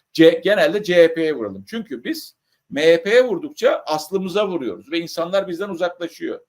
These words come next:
A K P'ye vurdukça oy gelmiyor bize. E, C-, C H P'ye vurdukça size neden versin ki seküler yapıdaki insanlar o? Meral Hanım, niye versin size?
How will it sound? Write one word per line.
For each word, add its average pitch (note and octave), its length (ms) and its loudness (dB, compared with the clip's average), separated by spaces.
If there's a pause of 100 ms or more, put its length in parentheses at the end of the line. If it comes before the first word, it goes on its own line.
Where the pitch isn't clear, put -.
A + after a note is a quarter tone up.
(400)
A C#3+ 180 2
K F#3 200 -4
P'ye C4 220 2
vurdukça A#3 560 -4 (180)
oy D#3 180 2
gelmiyor D#3+ 560 2
bize. F#2 320 -16 (520)
E, B2 100 -14
C-, - 380 -20
C D3+ 200 4
H E3+ 100 4
P'ye A3+ 220 0
vurdukça F#3 600 -6
size E3+ 300 -10
neden F#3+ 320 -2
versin F3 320 -4
ki D#3+ 100 -16
seküler C3+ 480 -4
yapıdaki A2+ 500 -10
insanlar F#2 640 -14
o? - 160 -16 (360)
Meral C3+ 280 -2
Hanım, G#2+ 160 -6 (480)
niye E3 300 2
versin B2 340 -2
size? A#2+ 420 -14